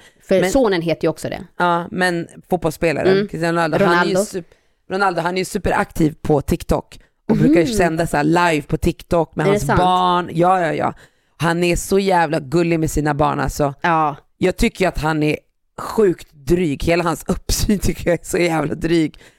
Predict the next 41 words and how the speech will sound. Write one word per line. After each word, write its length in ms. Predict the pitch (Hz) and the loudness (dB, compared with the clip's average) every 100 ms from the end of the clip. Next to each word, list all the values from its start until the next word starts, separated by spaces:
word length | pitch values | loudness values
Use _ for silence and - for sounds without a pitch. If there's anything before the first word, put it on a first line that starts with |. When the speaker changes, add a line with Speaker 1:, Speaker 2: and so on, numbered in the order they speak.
| - | -4
Speaker 1:
Är 60 | |
det 60 | 240 | 0
Speaker 2:
Och 60 | 185 | 4
jag 180 | 196 147 | 4 2
Speaker 1:
så? 20 | |
Speaker 2:
vet, 40 | 180 | 0
jag, 100 | - | -2
jag 120 | 202 208 | 0 2
har 60 | |
aldrig 500 | 220 240 202 196 185 _ _ _ 147 | 2 0 -2 -4 -4 _ _ _ -6
gillat 440 | 185 220 233 247 | -2 0 0 -2
honom, 440 | - 160 139 139 170 _ _ - | -6 -6 -4 -4 -6 _ _ -6
men 120 | 185 | -2
nu 140 | 190 202 | 0 2
när 60 | |
jag 60 | 196 | 0
har 60 | 170 | 0
sett 220 | 226 214 | -2 -4
delar 360 | 165 185 190 208 | -2 0 0 -2
från 140 | 190 | -4
den 100 | 165 | -4
här 60 | 165 | -4
serien 360 | - 214 170 | -2 0 0
så 100 | 156 | 0
har 40 | 156 | 0
jag 60 | |
verkligen 320 | 156 151 160 156 | 0 -2 -4 -4
fattat 420 | 156 - 151 - _ _ _ _ | -4 -2 -4 -4 _ _ _ _
tycke 300 | 208 - 214 | -4 -2 -4
för 120 | - | 0
honom, 300 | 175 170 165 | 0 0 0
och 80 | 160 | 0
när 80 | 160 | 0
jag 60 | 165 | 0
har 40 | |
sett 380 | - 175 - - | 0 -4 -4 -4
hur 40 | |
han 160 | 156 156 | -2 -2
är 220 | 175 165 | -2 0
i 40 | 156 | 0
TikTok 560 | - - - 160 _ | -4 -8 -4 -4 _